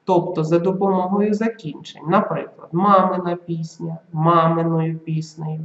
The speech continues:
мамині пісні, або ж за допомогою закінчень та прийменників одночасно,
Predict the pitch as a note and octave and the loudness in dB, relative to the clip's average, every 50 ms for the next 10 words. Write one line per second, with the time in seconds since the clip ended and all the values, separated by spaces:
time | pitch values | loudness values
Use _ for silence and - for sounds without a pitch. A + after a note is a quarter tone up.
0 | - - _ - - _ _ - D#3+ E3 F3 F3+ F3 E3 F3 E3 E3 E3 D#3+ D#3+ | -12 -16 _ -20 -20 _ _ -2 2 4 4 6 6 6 4 4 2 2 0 0
1 | D#3+ D#3+ E3 E3 E3 - - D#3 D3+ D#3 D#3 - _ _ _ _ _ _ - F#3 | -2 -4 -6 -6 -8 -8 -10 -10 -10 -10 -10 -14 _ _ _ _ _ _ 6 8
2 | G3 F#3+ F3 F3+ F3 D#3 C#3+ - - - - - - D#3 D#3+ E3 D#3+ E3 E3+ E3 | 8 8 6 4 2 2 2 0 -2 -6 -8 -12 -6 -2 0 0 2 0 0 0
3 | - E3 D#3+ D#3+ D3+ D3 C#3+ D3 - - C#3 C#3+ - - D#3+ E3 F#3+ F#3+ F#3 A#3 | 0 0 0 2 0 0 -2 -4 -8 -10 -12 -12 -6 -2 0 0 0 0 -2 -2
4 | B3+ C4+ C#4 C4+ C#4 C4+ C#4+ C#4+ C#4+ - - - _ _ - D3 C#3+ - D3+ D3 | -2 -2 0 -2 -2 -2 -2 -4 -4 -6 -12 -16 _ _ -4 -4 -4 -2 -4 -4
5 | C#3+ C#3+ D3 D3+ F3 A3 B3 C4 C4 - - C4 C4 - - - E3 E3 F#3 G#3+ | -4 -2 -2 -2 -2 -2 -2 -2 -4 -6 -6 -8 -10 -8 -6 -6 -4 -4 -4 -4
6 | F#3+ - - C#3+ C3+ C3 - - - - | -6 -6 -8 -8 -10 -10 -10 -12 -18 -20